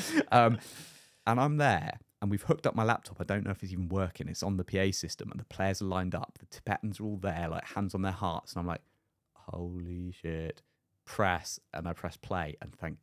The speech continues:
Speaker 2: God the Tibetan anthem came out rather than, like, whatever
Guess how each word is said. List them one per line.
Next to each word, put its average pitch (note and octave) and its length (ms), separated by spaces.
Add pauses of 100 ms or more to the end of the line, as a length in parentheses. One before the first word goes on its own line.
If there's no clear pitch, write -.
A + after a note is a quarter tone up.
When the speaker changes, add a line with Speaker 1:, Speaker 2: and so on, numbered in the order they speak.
Speaker 2:
God F2 220
the D#2+ 80
Tibetan - 340
anthem - 280
came F2 220
out E2+ 240
rather F#2 240
than, F2+ 160
like, E2+ 260 (300)
whatever G2 400